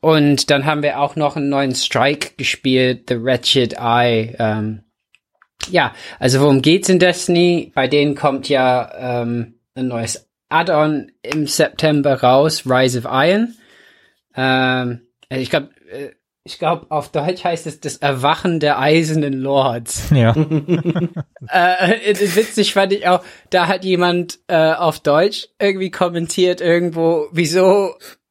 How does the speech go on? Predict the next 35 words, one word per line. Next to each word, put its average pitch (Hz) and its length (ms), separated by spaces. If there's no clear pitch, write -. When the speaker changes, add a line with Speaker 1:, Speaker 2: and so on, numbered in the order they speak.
Speaker 1:
äh, 175 220
heißt 170 440
es 165 160
denn, 156 580
nee, 185 260
jemand 175 560
auf 139 160
Englisch 185 400
hat 156 140
kommentiert, 156 480
wieso 156 260
heißt 170 320
es - 120
denn 147 200
Lords? 143 680
Ähm, 175 460
und 147 120
da 165 100
hat 185 200
jemand 175 460
in 151 200
Deutsche 160 460
gemeint, 165 340
weil 160 200
Lords 165 440
das - 240
Gleiche 151 380
heißt 151 300
auf 143 200
Deutsch. 147 340
Da 160 80
hab 156 60
ich 160 60
so, 165 140
was? 226 360